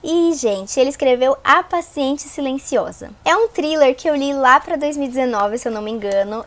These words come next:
E, assim, eu achei ele muito mais ou menos, só que foi muito viciante. Eu lembro que eu li ele muito rápido, foi uma leitura bem cura-ressaca.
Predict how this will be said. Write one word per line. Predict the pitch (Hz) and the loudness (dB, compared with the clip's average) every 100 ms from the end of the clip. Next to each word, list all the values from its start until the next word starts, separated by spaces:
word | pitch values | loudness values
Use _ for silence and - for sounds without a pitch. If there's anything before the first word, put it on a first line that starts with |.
| - | -4
E, | 359 | -2
assim, | 381 381 240 190 - | 0 -2 -4 -8 0
eu | - 359 | 6 6
achei | 370 381 | 6 -2
ele | 359 | -6
muito | 330 339 427 | -6 -8 -2
mais | 440 403 | 0 0
ou | |
menos, | 370 226 226 277 - - - | 0 -2 -2 -6 -8 -16 -12
só | - | -6
que | 370 | -4
foi | - | -4
muito | 370 359 359 370 320 | -4 -2 -2 -4 -4
viciante. | 349 - 392 262 196 - | -4 -4 -4 -4 -4 -4
Eu | 233 | -2
lembro | 247 269 | -2 -4
que | 311 | -4
eu | |
li | 277 | -4
ele | 269 | -2
muito | 269 262 320 339 | -2 -2 -4 -4
rápido, | 311 208 208 214 240 | 0 0 0 -6 -10
foi | - 240 240 277 - - - | -8 -2 -2 -2 -8 -20 -6
uma | 254 | 0
leitura | 277 294 285 | 0 2 0
bem | 285 415 | 0 -4
cura-ressaca. | - 349 330 339 - - 185 196 - | -2 -2 -2 -4 -4 0 -2 -2 -8